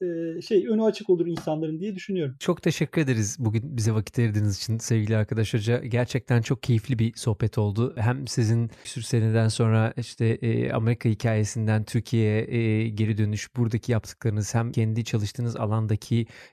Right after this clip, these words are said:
Speaker 2: fikirlerinizi paylaşmanız, hem de biraz da onun dışına da çıkıp, e, farklı alanlarda disiplinler üzerine de biraz konuşma şansımız oldu. Yapay öğrenme modellerinin etkilediği,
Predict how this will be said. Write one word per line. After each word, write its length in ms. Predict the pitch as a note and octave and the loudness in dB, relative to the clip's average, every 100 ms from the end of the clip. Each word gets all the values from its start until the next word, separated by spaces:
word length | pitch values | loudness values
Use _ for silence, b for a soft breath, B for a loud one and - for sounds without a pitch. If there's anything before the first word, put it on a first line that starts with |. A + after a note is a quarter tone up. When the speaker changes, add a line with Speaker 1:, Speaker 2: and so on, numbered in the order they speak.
| _ | _
Speaker 2:
fikirlerinizi 520 | - B2 G#2 G#2+ G#2+ | -4 0 2 2 -2
paylaşmanız, 680 | - A2 G#2+ G#2 G#2+ G#2+ - | 0 0 2 0 -2 -2 -2
hem 160 | G#2+ G#2+ | -2 0
de 100 | G#2+ | 0
biraz 300 | A#2 A2+ G#2+ | 0 0 2
da 60 | |
onun 220 | A2+ A2+ | 0 0
dışına 240 | G2+ - A2 | -4 0 2
da 100 | G#2+ | 0
çıkıp, 280 | - - - - b b - | -2 -10 -10 -20 b b -10
e, 220 | - - | -6 -6
farklı 340 | - A#2 - A#2+ | -4 -6 -4 -2
alanlarda 500 | A2+ A2 A2 G#2+ G2+ | 0 2 2 0 -2
disiplinler 440 | G2 - A2 A2+ | -6 -2 0 2
üzerine 340 | A2 G#2+ A2+ | 2 2 0
de 100 | A2 | 0
biraz 240 | G2 G2 F#2 | 0 0 0
konuşma 360 | G#2 F#2 - | -4 -4 -2
şansımız 500 | G2 G#2 F#2+ - F#2 | 0 0 -2 -4 -2
oldu. 300 | G2 F#2 G2 | 0 0 0
Yapay 320 | G#2 G2 - G2+ | 0 0 0 0
öğrenme 280 | G2 F#2+ | 2 0
modellerinin 500 | F#2+ F#2+ G2 F#2+ F#2+ | -2 -2 -2 0 -2
etkilediği, 680 | G2 F#2 - F#2+ F2 G2+ A#2 | -2 -6 -4 -2 0 0 -2